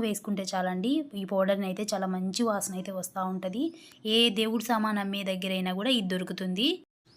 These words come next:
మళ్ళీ కూడా అది చిన్న సైజు అయినా కూడా బాటిల్ చాలా ఎక్కువ రోజులు వస్తదన్నమాట. తర్వాత పచ్చకర్పూరం అనేది చాలా న్యాచురల్‌గా ఉండేది కదా, అందువల్ల కూడా అది వేసుకున్నా కూడా చాలా మంచి స్మెల్ అయితే వస్తుందండి. ఇలా అన్నీ వేసి బాగా మిక్స్ చేసుకున్న తర్వాత నేను ప్రమిదలు దీపం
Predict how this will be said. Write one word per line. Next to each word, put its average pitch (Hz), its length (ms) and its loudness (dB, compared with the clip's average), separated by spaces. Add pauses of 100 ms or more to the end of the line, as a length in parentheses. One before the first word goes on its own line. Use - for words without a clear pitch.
(480)
మళ్ళీ 226 280 8
కూడా 247 220 8
అది 226 80 4 (100)
చిన్న 226 180 6 (100)
సైజు 226 260 2
అయినా 196 220 -2
కూడా 196 220 0
బాటిల్ 196 260 0 (100)
చాలా 208 140 2 (100)
ఎక్కువ 254 280 0
రోజులు 214 240 4
వస్తదన్నమాట. 185 580 -2 (300)
తర్వాత 214 240 2 (100)
పచ్చకర్పూరం 214 640 -2
అనేది 196 220 0 (100)
చాలా 202 260 -2
న్యాచురల్‌గా 214 640 0
ఉండేది 190 320 0
కదా, 196 140 0 (140)
అందువల్ల 202 480 0
కూడా 220 160 2
అది 196 160 -2
వేసుకున్నా 196 460 -4
కూడా 233 180 -4
చాలా 196 240 -2
మంచి 190 280 -2
స్మెల్ 190 280 -4
అయితే 190 200 -4
వస్తుందండి. 185 580 -4 (720)
ఇలా 233 200 10
అన్నీ 220 260 10
వేసి 208 240 2 (140)
బాగా 196 280 6
మిక్స్ 196 220 -4
చేసుకున్న 202 380 0
తర్వాత 185 340 2 (160)
నేను 233 160 4 (140)
ప్రమిదలు 226 440 4
దీపం 214 220 4